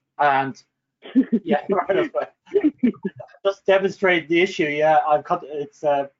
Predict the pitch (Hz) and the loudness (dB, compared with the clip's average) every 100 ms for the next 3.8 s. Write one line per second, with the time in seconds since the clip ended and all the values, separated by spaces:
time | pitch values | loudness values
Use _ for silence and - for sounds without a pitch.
0 | _ _ _ - 139 190 247 - 156 - | _ _ _ -18 -8 -4 -4 -4 -8 -10
1 | - - _ - - _ _ _ - _ | -16 -18 _ -14 -14 _ _ _ -20 _
2 | 143 147 147 147 - _ _ _ _ _ | 2 4 4 0 -14 _ _ _ _ _
3 | 175 143 _ _ _ 202 233 | 0 0 _ _ _ -4 -4